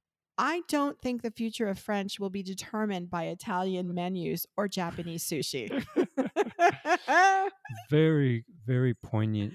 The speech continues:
Speaker 2: choice of, uh, articles. Very opposite in terms of, um,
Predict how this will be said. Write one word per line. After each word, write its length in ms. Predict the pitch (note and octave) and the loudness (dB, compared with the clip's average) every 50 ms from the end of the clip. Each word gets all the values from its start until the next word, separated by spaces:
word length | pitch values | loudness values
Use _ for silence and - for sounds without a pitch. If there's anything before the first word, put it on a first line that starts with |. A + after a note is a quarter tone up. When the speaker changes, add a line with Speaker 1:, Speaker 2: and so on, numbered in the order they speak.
| - - - | -10 -16 -14
Speaker 2:
choice 500 | - - - A2 G#2 G2+ G2+ - - - | -12 -8 -2 0 0 0 0 -2 -4 -4
of, 220 | F#2+ F2 E2 D#2+ | -4 -4 -4 -6
uh, 260 | F2+ F#2 F2+ F2 F2 F2 - | -6 -6 -6 -6 -8 -8 -8
articles. 460 | - G2+ F2 F2 - - E2+ E2+ D2+ - | -6 -6 -6 -6 -6 -8 -12 -12 -12 -14
Very 500 | F#2+ E2 F2 F#2+ A2 A#2+ B2 A#2 A#2 A#2+ - - | -16 -12 -6 -4 -2 0 2 0 0 -2 -4 -8
opposite 480 | F2+ F2+ - - A#2 - - F#2+ E2+ _ _ _ _ - | -12 -10 -10 -10 -10 -10 -10 -12 -14 _ _ _ _ -12
in 200 | - A2 G#2+ G2 | -8 -6 -6 -6
terms 400 | - - G#2 F#2+ F#2 F#2 F2 - | -6 -6 -6 -6 -6 -6 -6 -6
of, 140 | G2 F2+ E2 _ _ - | -6 -6 -8 _ _ -10
um, 520 | G#2 F#2 F2+ F2+ F2 E2+ E2+ E2+ E2 E2 | -8 -8 -8 -8 -10 -12 -14 -16 -18 -20